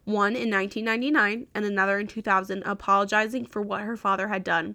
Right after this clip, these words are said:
Ewell Sweeney was not known to ever have a daughter. Now, even though the prime suspect in the case was Ewell Sweeney, there were several other suspects as well, including a man named Henry, a German prisoner of war, a man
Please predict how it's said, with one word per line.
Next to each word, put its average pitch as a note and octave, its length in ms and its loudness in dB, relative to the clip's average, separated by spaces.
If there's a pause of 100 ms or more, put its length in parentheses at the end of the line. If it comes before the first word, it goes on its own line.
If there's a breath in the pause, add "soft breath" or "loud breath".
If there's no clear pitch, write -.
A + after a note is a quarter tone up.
Ewell A3+ 280 4
Sweeney A3 420 -4
was G3+ 160 -2
not G3+ 240 0
known G3 300 -2
to - 100 -4
ever F#3+ 200 0
have G3 220 -4
a F#3 40 -8
daughter. - 420 -2 (160 soft breath)
Now, A3+ 400 6
even C4+ 300 2
though C4+ 100 4
the C4+ 80 4
prime A#3 280 0
suspect G3+ 540 0
in A3+ 120 -4
the B3+ 80 -2
case F#3+ 360 0
was G#3 280 -2
Ewell G#3+ 360 2
Sweeney, F3+ 540 -2
there G3+ 180 0
were G3+ 120 0
several G3+ 400 0
other G#3 200 0
suspects G3 600 -2
as B3+ 140 -8
well, F#3 260 4
including G#3 400 -4
a - 20 -4
man F#3+ 300 -2
named A#3 320 -6
Henry, F#3+ 460 -2 (120)
a G#3 140 4
German G#3 680 0
prisoner G3 520 0
of A#3+ 120 -4
war, F#3+ 320 2 (260)
a G#3+ 120 0
man G3+ 520 -2